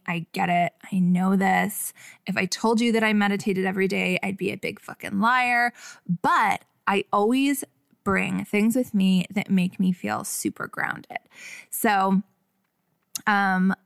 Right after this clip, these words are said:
I'll bring, you know, essential oils, I'll bring crystals, I'll bring books, and,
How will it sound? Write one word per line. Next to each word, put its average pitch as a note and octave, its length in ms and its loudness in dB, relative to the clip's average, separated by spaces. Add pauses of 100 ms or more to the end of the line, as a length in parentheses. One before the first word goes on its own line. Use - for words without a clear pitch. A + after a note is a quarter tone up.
I'll F3+ 380 2
bring, F3+ 580 0
you G3+ 100 2
know, F3+ 180 2
essential F#3+ 480 -4
oils, C#4 480 2
I'll F#3 120 -2
bring F#3 280 -4
crystals, C#4 720 -2
I'll F#3 140 2
bring F3+ 440 -2
books, - 600 -2 (600)
and, G3 640 2